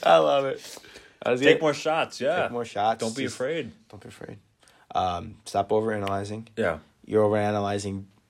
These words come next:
Speaker 1: blurs your vision of what the possible opportunities that are right in front of your face.
Speaker 2: I love that.
Speaker 1: Ignoring it. Um, the don't, the explore more options and more routes,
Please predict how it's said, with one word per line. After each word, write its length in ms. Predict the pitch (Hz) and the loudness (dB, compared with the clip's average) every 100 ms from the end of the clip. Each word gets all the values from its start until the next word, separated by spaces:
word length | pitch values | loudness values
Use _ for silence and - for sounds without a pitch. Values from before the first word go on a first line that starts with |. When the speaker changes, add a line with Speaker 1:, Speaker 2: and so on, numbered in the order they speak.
| _ _ _ - _ | _ _ _ -20 _
Speaker 1:
blurs 600 | 98 101 107 107 107 104 104 | -12 -8 0 4 4 2 0
your 120 | 101 | 0
vision 680 | 104 101 107 101 101 92 - - | 2 0 0 -6 -8 -12 -16 -18
of 220 | - 95 101 | -8 -8 -6
what 400 | 95 98 95 - - | -2 0 -2 -6 -6
the 120 | 110 | -6
possible 480 | - 104 - 101 101 | 2 2 2 -4 0
opportunities 960 | 98 - 101 - 104 101 101 101 104 | 0 -2 -12 -8 -4 -4 -6 -8 -8
that 140 | - 98 | -8 -6
are 80 | 101 | -4
right 160 | 101 | -6
in 80 | - | -8
front 200 | - 98 | -6 -6
of 40 | |
your 80 | 107 | -6
face. 380 | - 104 - - - | -4 -4 -4 -6 -6
Speaker 2:
I 80 | 82 | -2
love 200 | 85 80 | -2 -2
that. 200 | 80 - | -8 -8
Speaker 1:
Ignoring 500 | - 95 95 92 101 | -10 -6 -4 -4 -4
it. 180 | 123 - - _ _ _ _ - - | -4 -6 -12 _ _ _ _ -20 -4
Um, 840 | 90 90 92 90 90 87 - - _ _ _ _ _ - | -2 -2 -6 -10 -12 -12 -16 -20 _ _ _ _ _ -16
the 600 | 101 101 95 92 92 92 | -8 -6 -6 -8 -8 -10
don't, 340 | 92 98 98 - _ _ | -4 -4 -4 -6 _ _
the 180 | 107 104 | -8 -6
explore 440 | 95 - - 104 | -6 -8 -2 0
more 220 | 101 101 92 | 0 -2 -2
options 520 | 92 101 - 117 101 | -4 -4 -4 -4 -4
and 80 | 95 | -6
more 200 | 92 95 | -6 -4
routes, 360 | 98 113 110 | 0 0 -2